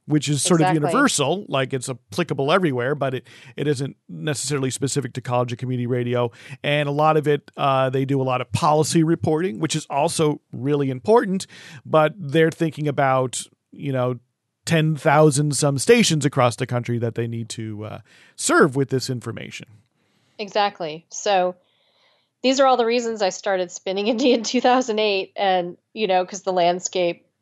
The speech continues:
Speaker 2: there weren't really people writing about college radio then, and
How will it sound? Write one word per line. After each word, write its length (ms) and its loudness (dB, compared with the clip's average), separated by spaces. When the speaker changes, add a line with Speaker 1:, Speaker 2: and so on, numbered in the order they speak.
Speaker 2:
there 120 -2
weren't 320 0
really 240 2
people 320 -2
writing 260 4
about 280 0
college 380 0
radio 300 -2
then, 380 2
and 360 -4